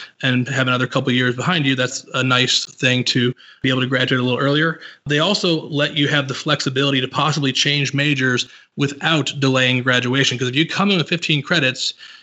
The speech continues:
and then you change, "I really don't wanna do this, I really wanna do this instead," you're probably still gonna be able to graduate on time without too much of a fiasco. It also lets you do, a lot of kids, um, my, probably one of my regrets from high, from college is not doing a study abroad program.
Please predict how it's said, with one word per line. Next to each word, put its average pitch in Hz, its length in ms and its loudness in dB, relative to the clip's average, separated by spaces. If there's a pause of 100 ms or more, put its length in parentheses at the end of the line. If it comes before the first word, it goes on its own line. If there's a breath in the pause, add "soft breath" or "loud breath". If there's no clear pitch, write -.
(240 loud breath)
and 151 100 2
then 139 140 2
you 131 80 -2
change, 131 400 2
"I 131 60 0
really 135 180 2
don't 131 160 0
wanna 151 180 2
do 131 80 0
this, 120 220 0
I - 20 2
really 131 160 2
wanna 131 160 2
do 123 120 2
this 127 180 0
instead," 139 520 0 (220 loud breath)
you're 139 120 0
probably 143 300 2
still 139 200 0
gonna 135 80 2
be 131 60 2
able 127 100 2
to 123 40 -12
graduate 127 440 2
on 127 120 0
time 131 220 0
without 123 260 0
too 135 200 0
much 120 400 0 (320 loud breath)
of 123 160 0
a 123 60 2
fiasco. 131 640 0 (400 loud breath)
It 147 100 0
also 147 300 2
lets 147 220 2
you 156 80 4
do, 139 240 2
a - 20 -4
lot 135 180 0
of 143 80 -4
kids, 139 300 -2
um, 123 240 0
my, 131 140 0
probably 135 300 0
one 147 80 2
of 139 40 2
my 131 100 2
regrets 127 280 0
from 143 80 -4
high, 127 220 2
from 135 160 -4
college 131 340 0
is 123 80 -2
not 131 260 0
doing 135 220 0
a 135 60 0
study 139 220 0
abroad 139 280 0
program. 156 420 0